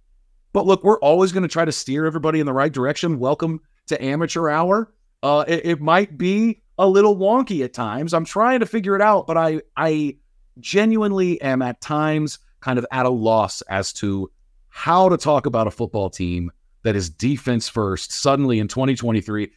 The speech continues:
It just runs against everything that we've accus-, like, grown accustomed to over the last few years. So I, I think that that might in some ways explain, like, that,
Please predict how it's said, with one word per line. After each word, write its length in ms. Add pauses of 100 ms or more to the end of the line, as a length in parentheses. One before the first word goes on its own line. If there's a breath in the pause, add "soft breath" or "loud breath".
It 80
just 200
runs 340
against 340 (160)
everything 800 (220)
that 160
we've 160
accus-, 340 (120)
like, 220
grown 240
accustomed 400
to 120
over 120
the 60
last 280
few 100
years. 300
So 260 (260)
I, 220
I 140
think 220
that 100
that 180
might 400
in 140
some 240
ways 200
explain, 760 (320)
like, 200
that, 240